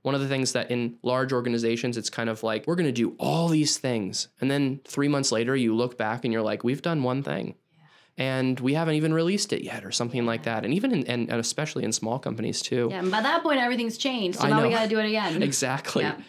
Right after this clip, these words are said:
Speaker 1: Exactly. And so we develop a strategy. We actually have something called monthly checklists that we establish with our clients, which is basically, here's eight to ten things that we're going to do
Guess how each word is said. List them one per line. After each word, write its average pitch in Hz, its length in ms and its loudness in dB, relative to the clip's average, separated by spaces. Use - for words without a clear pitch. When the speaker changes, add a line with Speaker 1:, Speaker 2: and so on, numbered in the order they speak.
Speaker 1:
Exactly. 123 800 0
And 131 140 0
so 143 200 2
we 131 240 2
develop 143 400 0
a 135 60 0
strategy. 123 500 0
We 120 160 2
actually 120 300 0
have 117 160 -2
something 117 280 0
called 107 220 -2
monthly 117 460 0
checklists 131 640 -2
that 127 120 -4
we 135 140 0
establish 131 460 -2
with 135 100 -2
our 127 140 -2
clients, 131 560 -2
which 135 180 0
is 123 160 2
basically, 120 680 0
here's 202 420 2
eight 123 220 -2
to 156 80 2
ten 139 320 0
things 135 500 0
that 123 140 0
we're 120 220 2
going 165 320 2
to 151 80 0
do 123 460 2